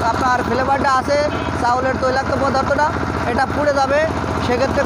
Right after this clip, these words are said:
খোলার সাথে সাথে পরিষ্কার হয়ে যাবে। তো বিজ্ঞান ইনোভেশন বিডির পক্ষ থেকে করোনার প্রাদুর্ভাব বজায় রাখার জন্য সবাইকে অনুরোধ জানাচ্ছি, নিজ নিজ, আহ, দূরত্ব বজায় রাখবেন, স্বাস্থ্যবিধি মেনে চলবেন। দেশ এবং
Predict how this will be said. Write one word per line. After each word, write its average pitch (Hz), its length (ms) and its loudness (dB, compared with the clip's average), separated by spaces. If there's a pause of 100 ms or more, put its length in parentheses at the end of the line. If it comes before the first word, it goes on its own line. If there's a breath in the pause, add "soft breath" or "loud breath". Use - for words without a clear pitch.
খোলার 269 260 2
সাথে 247 220 0
সাথে 262 260 0
পরিষ্কার 254 360 0
হয়ে 233 120 2
যাবে। 185 200 0 (680)
তো 277 80 2
বিজ্ঞান 330 320 0
ইনোভেশন 339 300 0
বিডির 339 200 0
পক্ষ 311 220 0
থেকে 330 300 2
করোনার 302 380 0
প্রাদুর্ভাব 285 480 0
বজায় 269 220 0
রাখার 285 240 0
জন্য 285 260 0
সবাইকে 277 380 0 (400)
অনুরোধ 277 280 2
জানাচ্ছি, 302 360 0 (480)
নিজ 277 220 0
নিজ, 302 160 0
আহ, 226 1040 0 (440)
দূরত্ব 285 320 2
বজায় 277 240 2
রাখবেন, 302 300 0 (360)
স্বাস্থ্যবিধি 285 480 0
মেনে 285 260 0
চলবেন। 302 340 2 (600)
দেশ 294 240 2
এবং 285 140 0